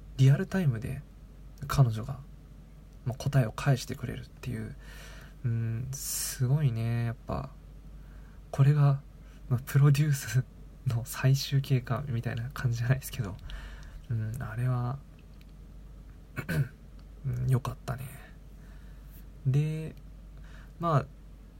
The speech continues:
こういう、なんだろうな、双方向のコミュニケーションっていうか、っていうものは多分初め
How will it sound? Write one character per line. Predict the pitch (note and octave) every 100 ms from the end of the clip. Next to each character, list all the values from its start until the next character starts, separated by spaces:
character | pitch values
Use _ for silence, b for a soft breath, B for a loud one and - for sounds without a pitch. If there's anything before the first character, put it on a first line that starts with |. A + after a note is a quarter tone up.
| - - -
こ | -
う | A#3+
い | B3
う、 |
な | A3 A3
ん |
だ | C3+
ろ | A#2+
う |
な、 | B2+
双 | - G3+
方 | G#3 B3
向 | - A#2+
の | A#2+ -
コ | B2+
ミ | B2
ュ | B2
ニ |
ケ | C3 B2
ー |
シ | -
ョ | B2
ン |
っ |
て | C3 C3
い |
う | B2
か、 | - A#2+ C3+
っ | - - -
て | G#3
い |
う | A3+
も | A#3+
の | F#3
は |
多 | - E3+
分 |
初 | B2 C3+ C3+
め | F#3+ F#3+